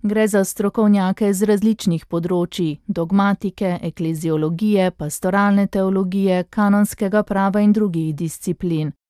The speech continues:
"Ničesar ne prepuščamo naključju," je dejal kardinal Grek. "Vsak dokument je treba natančno prebrati, da bi ob koncu predložili besedilo, ki bi odražalo delo, vprašanja in mnenja."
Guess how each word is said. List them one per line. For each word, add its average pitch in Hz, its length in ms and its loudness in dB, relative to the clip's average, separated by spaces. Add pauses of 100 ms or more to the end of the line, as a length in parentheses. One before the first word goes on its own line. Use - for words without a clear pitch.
(360)
"Ničesar 226 640 2
ne 214 200 4
prepuščamo 196 680 -2
naključju," 180 760 -2 (140)
je 180 160 -4
dejal 165 360 -2
kardinal 170 600 -2
Grek. 175 460 -4 (320)
"Vsak 196 420 0
dokument 214 680 4
je 226 140 4
treba 233 320 0
natančno 208 580 2
prebrati, 185 680 -2
da 160 160 -4
bi 165 160 -4
ob 156 160 -4
koncu 175 420 -2
predložili 185 640 0
besedilo, 185 720 0
ki 175 200 -6
bi 170 100 -2
odražalo 156 720 -2
delo, 226 400 0
vprašanja 175 920 0
in 170 180 2
mnenja." 165 640 0